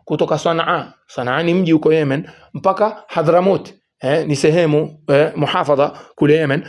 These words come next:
Anasema mpaka mtu ataweza kutembea kutoka mji ule mpaka ule mji wa pili, na haogopi chochote isipokuwa Mwenyezi Mungu.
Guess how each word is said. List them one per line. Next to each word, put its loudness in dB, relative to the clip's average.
Anasema -2
mpaka -2
mtu 0
ataweza 2
kutembea 2
kutoka 0
mji 2
ule 4
mpaka 2
ule 4
mji 0
wa 4
pili, -2
na -4
haogopi -4
chochote -8
isipokuwa -6
Mwenyezi -10
Mungu. -18